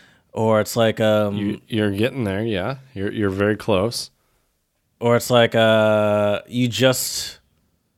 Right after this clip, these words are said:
Speaker 1: like, it, I don't know. I, I've, uh, it's
Speaker 2: So, Jared, it's basically, I don't know how to give you an example, so I'm just gonna tell you what it is.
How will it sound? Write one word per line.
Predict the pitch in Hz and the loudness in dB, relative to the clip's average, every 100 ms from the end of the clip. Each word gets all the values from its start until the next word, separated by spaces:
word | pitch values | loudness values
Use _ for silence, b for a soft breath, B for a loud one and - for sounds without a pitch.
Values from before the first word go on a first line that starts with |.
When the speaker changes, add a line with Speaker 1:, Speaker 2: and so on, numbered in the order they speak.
| _ _ _ _ _ _ _ _ _ _ | _ _ _ _ _ _ _ _ _ _
Speaker 1:
like, | - 127 | 0 2
it, | 123 104 - | 2 -2 -6
I | 113 | -2
don't | 107 | -2
know. | 98 92 90 - | -2 -2 -4 -4
I, | 107 104 | -2 2
I've, | 107 101 | 2 4
uh, | 110 107 110 | 4 6 4
it's | 101 - - - B B B _ _ _ _ _ _ _ _ | 0 -8 -10 -12 B B B _ _ _ _ _ _ _ _
Speaker 2:
So, | - 151 | -6 -2
Jared, | 131 143 139 123 | -2 0 -2 -2
it's | 135 - | -4 -4
basically, | 117 135 165 - 160 - 123 113 113 113 - | -6 -4 -4 -4 -6 -2 0 2 0 -4 -8
I | 110 | -6
don't | 139 131 | -4 -2
know | 117 | -2
how | 110 113 | -2 0
to | 107 | 0
give | 107 | 0
you | 104 101 | 0 0
an | |
example, | 92 87 92 87 85 | -2 -4 -6 -4 -8
so | - 92 90 | -4 -2 0
I'm | 90 101 | -2 -4
just | 98 - | -6 -4
gonna | 92 | -4
tell | - 95 | 0 0
you | 90 | 0
what | 90 | 0
it | 101 | 0
is. | 135 | 0